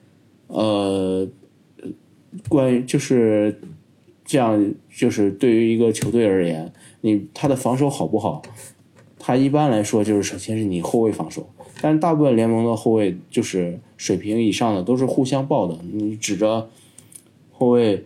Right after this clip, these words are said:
又能防又能攻的一个巴掌就能数过来，然后第二点就是你锋线群，群的协防能力，那你的中锋就是最后一道屏障。一般中锋，中锋厉害的球队防守都好，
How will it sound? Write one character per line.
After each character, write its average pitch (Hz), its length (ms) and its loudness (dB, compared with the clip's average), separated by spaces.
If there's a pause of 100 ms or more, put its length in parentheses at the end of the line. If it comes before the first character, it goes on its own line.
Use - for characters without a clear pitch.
(120)
又 131 220 2
能 117 140 2
防 113 240 0
又 117 100 2
能 110 140 0
攻 120 220 2
的 107 140 2
一 98 140 0
个 110 100 2
巴 113 160 0
掌 92 180 -2
就 90 100 -4
能 98 140 -4
数 85 240 -8
过 92 140 0
来， 85 180 -4 (540)
然 117 180 0
后 123 100 4
第 123 160 0
二 127 200 2
点 104 200 2
就 107 80 2
是 107 60 2
你 101 120 2
锋 120 240 2
线 110 300 0
群， - 160 -14 (640)
群 107 200 0
的 110 100 2
协 107 180 0
防 107 160 0
能 87 160 -2
力， 80 220 -4 (280)
那 110 140 0
你 107 120 2
的 95 100 0
中 110 220 0
锋 113 180 0
就 110 120 2
是 104 60 2
最 113 160 -2
后 113 140 0
一 95 80 2
道 87 120 -2
屏 - 260 -12
障。 87 260 -6 (300)
一 127 120 2
般 131 200 2
中 139 160 2
锋， 135 360 -2
中 151 140 2
锋 147 220 2
厉 147 120 4
害 117 140 0
的 98 80 0
球 98 220 -6
队 101 120 2
防 98 220 -4
守 92 100 -4
都 101 140 0
好， - 300 -10